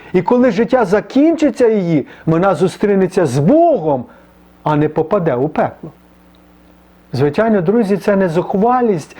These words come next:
зі сторони християнина, який покладається на Христа, і підкре-, підкреслює ці слова,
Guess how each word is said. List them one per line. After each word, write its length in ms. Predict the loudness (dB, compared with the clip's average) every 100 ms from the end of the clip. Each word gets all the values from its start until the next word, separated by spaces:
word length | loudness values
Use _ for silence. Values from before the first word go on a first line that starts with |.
| -10 -6
зі 240 | -2 -2
сторони 580 | -2 0 0 2 0 -2 -6
християнина, 1120 | -2 0 0 0 0 2 2 2 2 2 -2 -4 -8 -2
який 340 | 0 2 0
покладається 920 | 0 0 2 0 2 2 2 0 0
на 160 | 0 -2
Христа, 540 | 0 0 0 -2 -2 -4 -2
і 100 | -2
підкре-, 460 | 0 -2 0 0 0
підкреслює 680 | -4 -2 0 0 0 -2
ці 180 | 0 -2
слова, 380 | 0 0 0 -2